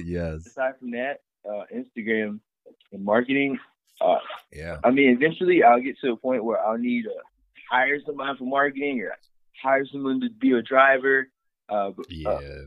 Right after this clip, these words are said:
Speaker 2: currently, this is all me, man. It's, um, it's, it's, uh,
Speaker 1: Yeah.
Speaker 2: it's just, it's
Speaker 1: Not
Speaker 2: a
Speaker 1: us.
Speaker 2: challenge, but I love it.
Speaker 1: Yeah, it's not a bad thing because when you do go to hire somebody, you'll know what you're looking for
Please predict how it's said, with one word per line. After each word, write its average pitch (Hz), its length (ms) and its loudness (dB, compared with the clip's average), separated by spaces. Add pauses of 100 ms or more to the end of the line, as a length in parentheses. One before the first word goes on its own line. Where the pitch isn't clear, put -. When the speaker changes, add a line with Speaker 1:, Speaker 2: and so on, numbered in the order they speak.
Speaker 2:
currently, 151 440 4
this 156 100 -4
is 123 160 -6
all 123 280 6
me, 135 180 -2
man. 123 360 0
It's, 113 220 -8
um, 104 480 0 (1160)
it's, 120 240 -8
it's, 110 260 -2
uh, 101 420 4
Speaker 1:
Yeah. 113 100 -12 (340)
Speaker 2:
it's - 100 -14
just, 113 120 -8 (100)
it's 127 100 4
Speaker 1:
Not 139 180 2
Speaker 2:
a 123 40 0
Speaker 1:
us. 131 40 0
Speaker 2:
challenge, 147 380 6
but 113 160 -2 (200)
I 107 60 4
love 117 260 4
it. - 100 -6 (720)
Speaker 1:
Yeah, 76 280 -12
it's - 140 -12
not 190 160 -2
a 82 40 -8
bad 80 360 -6
thing 78 240 -10
because 85 560 -8 (260)
when 95 160 -2
you 98 120 0
do 107 200 4
go 95 220 2
to 82 140 2
hire 82 300 -4
somebody, 78 720 -6
you'll 87 180 -2
know 85 180 -2
what 78 140 -4
you're 73 140 -10
looking 73 440 -10
for 69 380 -10